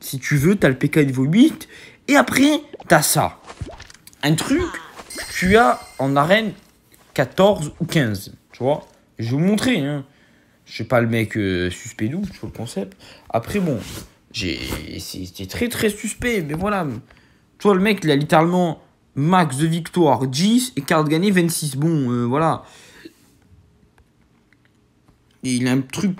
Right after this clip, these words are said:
vraiment pas très ouf. Mais bon, en fait, ce mec, il m'a laissé gagner, mais je sais pas pourquoi, regardez. C'est lui, en fait, trois zéro, mais il m'a laissé littéralement gagner, j'ai pas compris, il a même pas joué. Bon, juste, il faut le rigoler au truc, mais bon.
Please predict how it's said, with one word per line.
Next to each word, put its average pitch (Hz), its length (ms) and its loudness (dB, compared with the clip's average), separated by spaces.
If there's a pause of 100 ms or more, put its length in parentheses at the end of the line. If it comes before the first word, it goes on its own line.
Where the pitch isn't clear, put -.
(140)
vraiment 170 260 2
pas 185 100 -2
très 190 160 -4
ouf. 190 380 -6 (420)
Mais 151 60 4
bon, 175 100 2
en 190 60 4
fait, 254 200 2
ce - 140 0
mec, 247 260 2
il 165 80 4
m'a 165 120 4
laissé 190 220 2
gagner, 202 320 4
mais 160 120 2
je 139 100 -2
sais 147 140 -10
pas 196 80 -4
pourquoi, 175 300 -4
regardez. 143 300 -4 (500)
C'est 196 180 2
lui, 202 120 6
en 165 100 2
fait, 214 120 0
trois 190 260 4
zéro, 185 340 2
mais 202 100 2
il 160 60 4
m'a 151 100 2
laissé 151 220 -2
littéralement 180 440 2
gagner, 170 360 4
j'ai 143 120 0
pas 175 100 0
compris, 185 380 -2
il 160 60 -2
a 135 80 -2
même 156 160 -2
pas 190 140 2
joué. 147 340 -2 (520)
Bon, 139 120 2
juste, 196 260 2
il 151 60 0
faut - 120 -2
le 180 100 6
rigoler 156 400 4
au 143 120 6
truc, 214 300 -4
mais 151 80 -2
bon. 123 240 -6